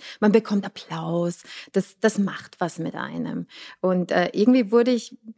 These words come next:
auch wenn das vielleicht irgendwie egoistisch klingt, aber das meine ich gar nicht so, irgendwie wird man süchtig danach. Jetzt gar nicht nach dem Applaus, sondern nach diesem Gefühl, dieses Hoch. Ähm, und, äh, dann selber Events ausrichten zu können, um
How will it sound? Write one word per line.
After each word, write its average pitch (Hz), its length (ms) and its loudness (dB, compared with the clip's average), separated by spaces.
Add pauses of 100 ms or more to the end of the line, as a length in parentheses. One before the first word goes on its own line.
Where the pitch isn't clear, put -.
(220)
auch 196 180 2
wenn 202 80 6
das 233 140 2
vielleicht 233 200 6
irgendwie 214 200 4
egoistisch 220 480 4
klingt, 202 260 0
aber 190 60 4
das 202 100 0
meine 233 240 4
ich 247 80 0
gar 196 140 -2
nicht 190 100 -4
so, - 80 -2
irgendwie 220 300 4
wird 226 120 2
man 233 140 6
süchtig - 520 -2
danach. 160 420 -2
Jetzt - 160 -4
gar 220 120 4
nicht 233 140 2
nach 220 100 0
dem 214 120 2
Applaus, 196 400 0
sondern 196 300 -2
nach 180 120 -4
diesem 190 300 -2
Gefühl, 196 560 0 (280)
dieses 185 360 -2
Hoch. 170 400 4 (440)
Ähm, 180 440 0
und, 196 320 2
äh, 175 400 2
dann 185 280 2
selber 226 540 4
Events 175 420 -2
ausrichten 175 580 -2
zu 180 120 -6
können, 170 300 0
um 180 160 -2